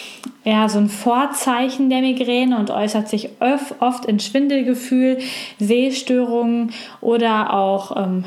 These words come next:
Hörstörungen, die auftreten, bevor die eigentlichen Schmerzen beginnen.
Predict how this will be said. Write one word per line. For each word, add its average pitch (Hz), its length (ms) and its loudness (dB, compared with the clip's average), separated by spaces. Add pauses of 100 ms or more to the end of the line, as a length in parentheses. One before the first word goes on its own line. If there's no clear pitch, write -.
(100)
Hörstörungen, 254 1300 2 (400)
die 226 140 2
auftreten, 226 520 2
bevor 233 420 0
die 233 160 0
eigentlichen 214 600 0
Schmerzen 185 540 -2
beginnen. 175 380 -6